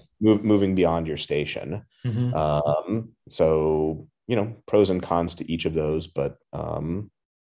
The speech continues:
Speaker 1: would, would you s-, would you agree with those characterizations? Do you feel like that's kind of a fair way to put it?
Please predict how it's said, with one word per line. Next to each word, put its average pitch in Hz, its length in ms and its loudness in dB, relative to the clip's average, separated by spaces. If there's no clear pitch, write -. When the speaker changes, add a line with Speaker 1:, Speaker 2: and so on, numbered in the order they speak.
Speaker 1:
would, 87 200 -4
would 85 100 0
you 82 80 -2
s-, - 220 -6
would 90 160 0
you 80 440 -4
agree 87 300 2
with 135 160 6
those 127 340 2
characterizations? 117 640 -2
Do 82 60 -4
you 80 40 -12
feel 85 160 -2
like 80 160 -2
that's - 540 -8
kind - 200 -8
of 76 60 -4
a - 40 -16
fair 80 360 -2
way 80 120 -4
to 82 60 -6
put 92 160 0
it? - 200 -2